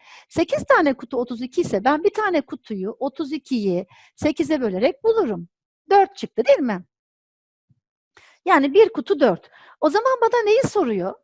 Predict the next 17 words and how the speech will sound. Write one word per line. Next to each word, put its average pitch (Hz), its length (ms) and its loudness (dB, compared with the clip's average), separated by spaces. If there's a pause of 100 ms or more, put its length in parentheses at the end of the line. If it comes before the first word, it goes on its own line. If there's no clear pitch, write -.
çocuklar? 190 520 -8
Bir 269 200 -2
kutu 226 280 -12
dört. - 300 -4
Bakın 196 220 -10
kısa 277 220 -2
kenar 240 500 0
dört. 220 200 -6
Uzun 294 280 -8
kenarda 330 360 0
üç 359 160 -8
tane 269 280 -4
dört 220 240 -6
olduğuna 196 320 -8
göre 240 200 -6
on 247 180 -2
iki. 175 260 -10